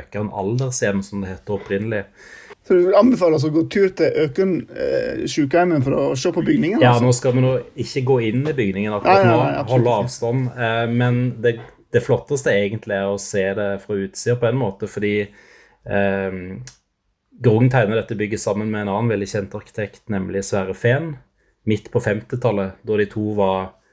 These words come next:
Speaker 1: relativt unge arkitekter, så det er sånn tidlig verk for begge.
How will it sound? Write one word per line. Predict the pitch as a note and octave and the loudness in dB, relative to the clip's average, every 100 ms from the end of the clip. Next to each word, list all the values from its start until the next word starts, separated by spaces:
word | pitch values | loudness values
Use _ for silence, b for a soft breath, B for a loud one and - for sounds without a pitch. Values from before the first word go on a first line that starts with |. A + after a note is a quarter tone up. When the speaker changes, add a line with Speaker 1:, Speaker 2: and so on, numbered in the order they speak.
| _ G#2+ | _ 0
Speaker 1:
relativt | G#2 G#2 B2 | 0 2 -2
unge | A#2 F#2 F#2 | -4 -10 -8
arkitekter, | G2+ - A2 - - G2 | -10 -6 -8 -6 -6 -6
så | - G2+ | -4 -6
det | |
er | G2+ | -4
sånn | G2 - | -8 -8
tidlig | G#2+ F2+ F2+ G2 | -8 -4 -2 -2
verk | G2 - | -2 -6
for | - G2+ | -6 -4
begge. | F#2 - G2 | -4 -6 -6